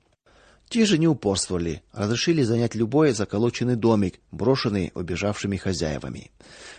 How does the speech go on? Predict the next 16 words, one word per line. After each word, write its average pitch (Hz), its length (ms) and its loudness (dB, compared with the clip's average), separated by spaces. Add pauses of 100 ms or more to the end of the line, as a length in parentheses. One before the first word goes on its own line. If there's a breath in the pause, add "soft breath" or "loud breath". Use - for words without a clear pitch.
(120)
Пётр 180 300 4
присмотрел 131 540 0
подходящий. 92 840 -2 (320 soft breath)
В 107 60 -4
нём 120 120 0
когда-то 107 380 0
жила 104 280 0
семья 101 400 0
заводского 107 540 -2
мастера. 87 540 -4 (580 loud breath)
Кроме 143 300 4
одичалого 127 560 2
кота 127 380 0
да 98 240 0
приблудной 104 580 0
собаки, 98 560 0